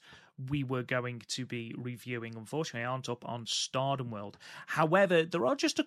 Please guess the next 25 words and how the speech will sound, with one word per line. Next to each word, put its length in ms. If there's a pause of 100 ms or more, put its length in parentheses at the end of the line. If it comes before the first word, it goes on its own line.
couple 580
of 360
things 460
that 100
have 100
happened 600
that 40
we're 100
sort 220
of 80
going 220
to 180
sprinkle 760 (340)
into 320
our 80
Fukuoka 640
Goddess 520
legend, 580
or 180
legend 640
of 400 (140)
Goddess 580
Fukuoka, 720
depending 340
on 200